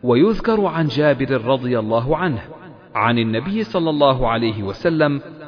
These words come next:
رد على المتصدق قبل النهي ثم نهاه. وقال مالك: إذا كان لرجل على رجل مال وله عبد لا شيء له غيره فأعتقه لم يجز عتقه.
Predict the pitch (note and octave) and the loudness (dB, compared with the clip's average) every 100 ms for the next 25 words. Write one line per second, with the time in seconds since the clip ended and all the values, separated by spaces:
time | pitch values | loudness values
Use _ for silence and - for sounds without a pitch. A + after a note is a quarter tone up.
0 | - C3+ G3+ F#3 E3 E3 C#3+ C#3+ C3+ A#2 | -4 0 0 0 2 2 2 2 2 2
1 | B2 - D#3+ - E3 C#3+ D3 C#3+ - C#3 | -2 -4 -6 -6 -4 -4 -4 -6 -4 -4
2 | A#2+ B2 A2+ A2+ A2 A2+ A2 - A2+ G2+ | -2 -2 -2 -4 -4 -4 -4 -4 -4 -2
3 | A#2 F3 D#3+ A2+ F#2+ F#2 D#3+ A2+ F#2+ - | -2 -2 -2 -4 -6 -10 -16 -20 -20 -20
4 | - - _ _ - A#2+ A2+ A2+ G2+ F#2+ | -20 -20 _ _ -6 -2 0 -2 -2 -2
5 | A2 D#3+ D#3 D3 - - - - D#3+ A#2 | -2 0 0 -4 -10 -20 -20 -2 0 2
6 | A2+ A2 G#3+ A#3+ G#3+ F3 D#3+ D#3+ E3 D#3+ | 0 0 -4 -2 -2 0 0 0 -2 -2
7 | C#3+ A2 A#2 A2 G#2+ A2 D3 C#3+ A#2+ C3+ | -2 -2 -2 -2 -4 -4 -4 -4 -2 -2
8 | D3+ C#3+ C#3 - - - B2 B2 A#2+ A2+ | 0 0 -2 -10 -20 -10 -2 0 2 0
9 | A#2 A2 C#3 D#3 D#3+ C#3+ B2 A2+ - B2+ | -2 -2 -2 0 -2 0 0 0 -2 -4
10 | A#2 A2 A2 G#2+ G#2+ F3 E3 D#3+ C3+ - | -4 -6 -4 -4 -4 0 2 0 -2 -12
11 | - - - D#3 B2+ A2 A#2 D#3+ C#3+ B2+ | -18 -18 -2 0 0 -2 -4 -6 -4 -2
12 | C3 A2+ A#2+ A2+ A2+ A2+ A2+ F#2+ A2 D3 | 0 2 0 0 -2 -2 -4 -6 -6 -6
13 | - C#3+ | -2 0